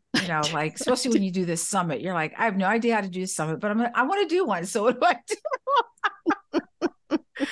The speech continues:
Speaker 1: And you learned how to do it. You did it. So writing a book seems a little smaller, you know, like, it didn't take as much.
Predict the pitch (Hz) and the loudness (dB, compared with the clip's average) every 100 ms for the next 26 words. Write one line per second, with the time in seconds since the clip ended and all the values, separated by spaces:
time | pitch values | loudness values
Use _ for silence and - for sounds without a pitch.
0 | - 277 277 277 302 262 254 240 226 240 | -6 -2 2 2 4 2 4 4 4 4
1 | 247 247 240 233 277 339 339 277 277 339 | 4 2 2 0 0 0 -2 -2 2 2
2 | 359 165 156 - 214 196 185 185 - - | 4 2 0 0 2 4 4 2 -2 -14
3 | - 240 302 330 302 220 247 240 - 220 | -2 4 6 6 4 2 0 0 0 0
4 | 208 196 220 247 - 226 170 156 156 147 | 0 0 0 0 0 2 2 2 0 -2
5 | 220 - _ 180 185 160 165 170 165 180 | -4 -6 _ -4 0 2 0 0 -2 -2
6 | 196 196 - 175 - 160 160 160 160 143 | 0 0 -2 -4 -2 0 0 0 -2 -2
7 | 160 196 | -2 -2